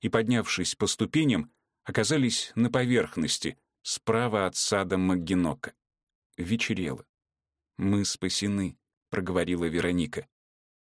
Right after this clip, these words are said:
«Да, но лишь при условии, что они не смогут пройти тем же путём», возразил Франсуа. «Его нужно завалить». «Каким образом?»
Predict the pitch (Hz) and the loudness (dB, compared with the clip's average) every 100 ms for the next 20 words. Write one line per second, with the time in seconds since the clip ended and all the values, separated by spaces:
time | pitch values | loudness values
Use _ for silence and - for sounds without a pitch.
0 | - 107 110 123 113 95 104 107 - 113 | -6 -2 0 0 0 0 0 -2 0 0
1 | 110 - 123 120 110 95 - 104 107 107 | 0 0 0 2 0 0 0 2 2 2
2 | - 120 120 107 - 101 98 - 117 - | 2 2 2 -2 -2 -2 -2 0 0 2
3 | 113 104 107 113 113 151 123 - _ _ | 0 0 -2 -2 0 2 2 0 _ _
4 | - 90 101 95 95 107 95 - 104 104 | -10 0 0 2 2 2 0 2 0 2
5 | - 98 85 - _ _ _ _ _ - | 2 2 0 -4 _ _ _ _ _ -12
6 | 113 95 113 113 123 113 113 107 120 113 | -8 0 0 2 2 2 2 2 2 0
7 | - 104 113 127 151 - - _ _ _ | -2 0 2 2 0 -4 -8 _ _ _
8 | _ _ _ - - 107 107 107 135 123 | _ _ _ -10 0 2 2 2 2 0
9 | 120 | -2